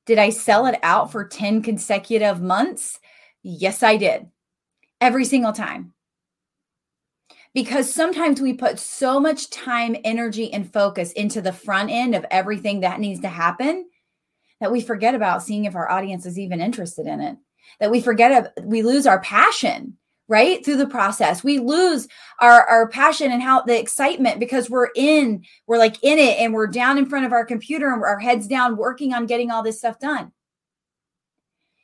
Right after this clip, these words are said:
Anytime you wanna create something, let me tell you,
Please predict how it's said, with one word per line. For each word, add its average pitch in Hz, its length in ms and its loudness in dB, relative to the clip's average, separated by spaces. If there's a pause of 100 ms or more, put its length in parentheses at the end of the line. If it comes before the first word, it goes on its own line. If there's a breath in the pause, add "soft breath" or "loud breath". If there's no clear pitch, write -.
(140)
Anytime 370 420 -2
you 349 100 -6
wanna 302 220 -2
create 240 360 -2
something, 349 460 -4 (460)
let 254 120 -2
me 269 100 2
tell 220 220 -2
you, - 260 -10